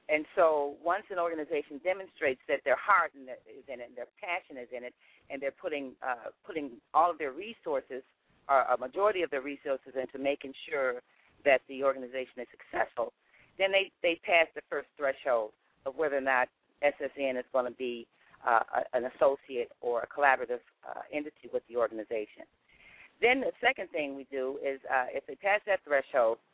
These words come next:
S S N, by the way, is, is, is short for Strategic Solutions Network, Inc.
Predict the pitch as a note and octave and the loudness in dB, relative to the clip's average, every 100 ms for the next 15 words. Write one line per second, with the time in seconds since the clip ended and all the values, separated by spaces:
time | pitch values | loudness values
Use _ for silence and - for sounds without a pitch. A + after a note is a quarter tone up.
0 | _ _ _ _ _ _ F#3 E3+ E3 C#3 | _ _ _ _ _ _ 0 0 0 4
1 | C3 B2+ B2+ B2+ - - C3 _ - C3 | 4 4 2 0 -6 -16 -16 _ -18 -10
2 | D3+ B2+ - - - - C#3 B2 - B2 | -2 -2 -4 -20 -20 -14 -14 -14 -12 -12
3 | A2+ A#2+ B2 B2 - B2+ - A#2+ A2+ | -10 -14 -10 -8 -6 -6 -6 -10 -10